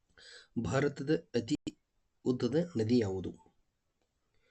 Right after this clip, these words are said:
ಭಾರತದ ಅತಿ ಉದ್ದದ ನದಿ ಯಾವುದು? So, ಅದರ ಮೊದಲನೇ ಆಪ್ಷನ್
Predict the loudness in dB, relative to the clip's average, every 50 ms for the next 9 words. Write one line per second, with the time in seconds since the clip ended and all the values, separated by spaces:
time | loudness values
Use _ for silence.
0 | _ _ _ _ _ _ _ _ -6 -6 -4 -4 -2 -2 -2 -2 -2 -2 0 0
1 | -2 -4 -6 -8 -6 -4 -2 -2 -2 -4 -4 _ -6 -2 0 0 0 0 0 -2
2 | -4 -6 -4 -4 -2 0 0 0 -2 -2 -6 -8 -10 _ _ _ _ _ _ _
3 | _ _ _ _ _ _ _ _ -6 0 2 2 2 2 0 -2 -2 -2 -2 0
4 | 2 4 4 6 4 4 0 -2 -4 -4 -4 -4 -8